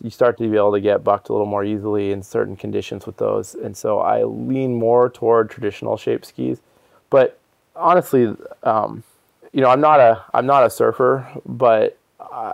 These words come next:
I spend a lot of time in, you know, in water, riding kayaks and that kind of stuff, and surf kayaks things. And I really feel like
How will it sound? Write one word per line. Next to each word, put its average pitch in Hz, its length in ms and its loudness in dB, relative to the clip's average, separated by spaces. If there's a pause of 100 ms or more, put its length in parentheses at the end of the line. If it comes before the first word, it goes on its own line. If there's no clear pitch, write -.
(100)
I 131 60 -6
spend 123 220 -2
a 113 40 2
lot 110 120 6
of 104 100 0
time 107 260 0
in, 104 200 -8
you 120 60 -6
know, 107 140 -4
in 104 60 -6
water, 110 360 0
riding 110 260 0
kayaks 110 320 -2
and 120 80 -6
that 117 80 -6
kind 120 140 -6
of 117 60 -10
stuff, 117 280 0
and 107 140 -12
surf 113 180 -4
kayaks 117 260 -2
things. 127 280 -8
And 117 100 -6
I 117 60 0
really 139 320 2
feel 120 260 2
like 107 300 0